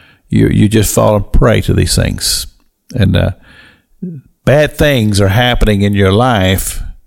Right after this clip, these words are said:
because of your abandonment of your faith,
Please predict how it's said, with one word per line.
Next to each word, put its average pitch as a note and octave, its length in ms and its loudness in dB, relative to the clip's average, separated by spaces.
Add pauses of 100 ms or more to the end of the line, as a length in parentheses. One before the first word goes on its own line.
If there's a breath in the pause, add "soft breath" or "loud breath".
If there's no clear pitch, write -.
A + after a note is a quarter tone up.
(420)
because G#2+ 600 2
of G2 120 0
your G2 460 0 (240 soft breath)
abandonment G2+ 840 0 (640)
of F#2+ 160 0
your F#2 100 0
faith, - 480 -4